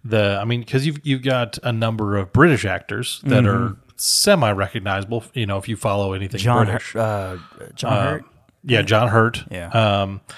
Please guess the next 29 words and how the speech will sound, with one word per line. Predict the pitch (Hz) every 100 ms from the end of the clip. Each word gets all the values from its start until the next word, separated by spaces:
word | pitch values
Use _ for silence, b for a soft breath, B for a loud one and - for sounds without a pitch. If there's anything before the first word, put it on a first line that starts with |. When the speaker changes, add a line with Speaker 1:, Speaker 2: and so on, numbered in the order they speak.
| B
Speaker 1:
and | - 196
then, |
he, | 170 139
I |
mean, | 131 131
even, | 127 120 -
uh, | 117 110
some | - 117
of | 107
the, | 107 104
the | 104
lesser-known | 110 113 - 113 107
guys, | 104 104 104
if | 101 123
you've | 110
watched | 107 101 -
anything, | 104 107 104 104
I |
mean, | 110
if | 104
you | 143
watch | 147 139
a |
lot | 117 107
of |
B | 104 107
B | 101
C | - 113
stuff, | - 98 95